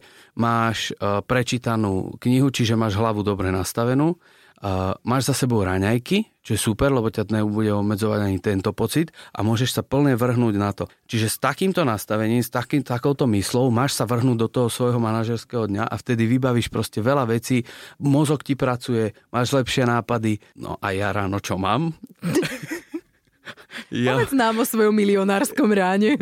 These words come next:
Speaker 1: No to je úplný opak. To je úplný opak. Ja niekedy vstanem skorej, ale ja to robím tak, že sa, sa na ne pozerám a rozmýšľam, či už ich zobudím.
Speaker 2: <laughs> Idem si to naozaj robiť?
Speaker 1: Idem to naozaj,
Speaker 2: Naozaj
Speaker 1: akože
Speaker 2: si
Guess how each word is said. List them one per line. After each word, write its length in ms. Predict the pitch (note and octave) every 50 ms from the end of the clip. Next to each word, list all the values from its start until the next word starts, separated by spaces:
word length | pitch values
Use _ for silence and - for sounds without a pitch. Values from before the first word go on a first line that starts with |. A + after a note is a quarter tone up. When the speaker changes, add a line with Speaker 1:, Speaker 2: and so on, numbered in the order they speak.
| B3+ A#3+ -
Speaker 1:
No 300 | A#2 A#2+ - A2+ A#2+ B2
to 320 | - - B2 A#2 A2+ A2
je 480 | A2+ A2 G#2+ G#2+ G#2+ G#2+ G#2+ G#2+ G#2+ G#2
úplný 460 | - B2 A#2 A2+ - - C3+ A2 G#2
opak. 480 | F#2+ C3 G#3 F#3 - F#2+ - - - - - _ _ _ _
To 160 | - G#2+ A2
je 80 | A2+ A2
úplný 400 | A2+ B2+ B2+ - F3+ F3+ D3+ A2
opak. 320 | - - - - - -
Ja 160 | - A2 A2+
niekedy 400 | B2+ B2+ B2+ A#2+ - B2+ G#2+ A2
vstanem 400 | - - - C3 C#3+ D#3 D#3+ F3
skorej, 480 | - - - A#2+ G2+ F#2+ F2+ F2 F#2 F2+ -
ale 320 | - - - A2 A2+ A#2 A2+ A#2 A#2 A2+ A2+ A#2
ja 160 | A2 A2 A#2
to 160 | - C3+ B2
robím 240 | B2 A#2 A#2 A2 G2+
tak, 160 | - A2+ G#2+
že 320 | G#2 G#2+ A2 G#2+ G#2+ G#2
sa, 160 | G2+ - - G#2+
sa 180 | - - G#2+
na 140 | G#2 G#2+ G#2+
ne 160 | A2 G#2+ G2+
pozerám 640 | - - G#2 G2 A#2+ A#2 A2+ A#2 A#2 A#2+ B2+ C3 -
a 80 | - G2+
rozmýšľam, 640 | G2 G#2 A2 A2 A#2+ A#2+ A2+ - - B2 A2+ G#2
či 160 | - - A2+ A2
už 160 | G#2+ G2+ A#2
ich 80 | G2+
zobudím. 560 | A2 B2 B2+ C3+ C#3+ B2+ G2+ - D3+ D#3+ E3 A#3 - - - -
Speaker 2:
<laughs> 200 | - - - C3
Idem 320 | A3+ C4 G3 B3+ E4+ E4
si 160 | - D#4 -
to 80 | - A3
naozaj 400 | A3 G3+ G3+ G3+ G3+ G#3+ G#3 G#3
robiť? 340 | G3 G3 G3 F#3+ A3+ A3+ - - D#4+ F4 - - -
Speaker 1:
Idem 400 | A#3+ - - - A2+ A2+ A#2 A#2
to 140 | - - C#2+
naozaj, 240 | E2 F#2+ G#2+ A2+ -
Speaker 2:
Naozaj 320 | A#2 - - - - -
Speaker 1:
akože 80 | - -
Speaker 2:
si 60 | C4